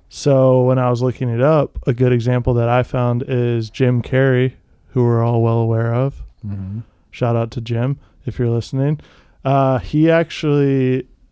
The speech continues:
Speaker 1: used this visualization process to manifest his dream and goal of becoming a successful actor. He said that in nineteen ninety-one, he wrote himself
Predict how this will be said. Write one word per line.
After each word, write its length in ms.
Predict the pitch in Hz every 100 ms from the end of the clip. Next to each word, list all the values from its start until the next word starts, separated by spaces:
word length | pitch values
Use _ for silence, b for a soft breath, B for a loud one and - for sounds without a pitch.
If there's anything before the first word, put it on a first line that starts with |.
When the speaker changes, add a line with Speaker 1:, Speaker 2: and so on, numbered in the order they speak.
| _ _ _ _
Speaker 1:
used 540 | 127 135 135 131 123 -
this 240 | 131 -
visualization 920 | 123 131 131 135 127 123 127 - 120
process 640 | 127 123 117 131 120 - -
to 640 | - 139 127 123 120 120 127 _ _ _ -
manifest 560 | 127 131 127 135 123
his 160 | 135 117
dream 540 | 117 120 127 127 127 -
and 180 | 131 120
goal 280 | 120 123
of 100 | 120
becoming 380 | 123 - 131 127
a 60 | 120
successful 580 | - - 131 - 131 123
actor. 520 | 131 - - - -
He 120 | -
said 460 | 123 - 131 127 123
that 280 | 127 127 131
in 200 | 127 120
nineteen 440 | 120 147 - 147
ninety-one, 720 | 139 135 123 120 127 127 123 120 b b b
he 200 | - 135
wrote 360 | 123 123 123 143
himself 640 | 143 131 - 135 131 127